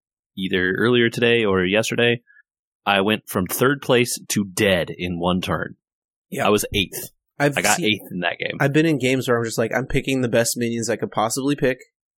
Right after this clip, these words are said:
Speaker 2: I don't know what else I could possibly be, I'm playing correctly,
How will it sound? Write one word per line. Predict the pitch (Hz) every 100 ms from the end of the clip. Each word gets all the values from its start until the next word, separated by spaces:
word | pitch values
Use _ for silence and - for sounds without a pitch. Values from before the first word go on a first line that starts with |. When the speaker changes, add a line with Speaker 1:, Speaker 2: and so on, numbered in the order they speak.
| _ _ _ _ _ -
Speaker 2:
I | 120
don't | 113 113
know | 113
what | 110 117 -
else | 123 123
I | 120
could | 113
possibly | 101 117 123 131 135
be, | 135
I'm | 120 110
playing | 139 131 139 143 -
correctly, | - 135 - 117 107 101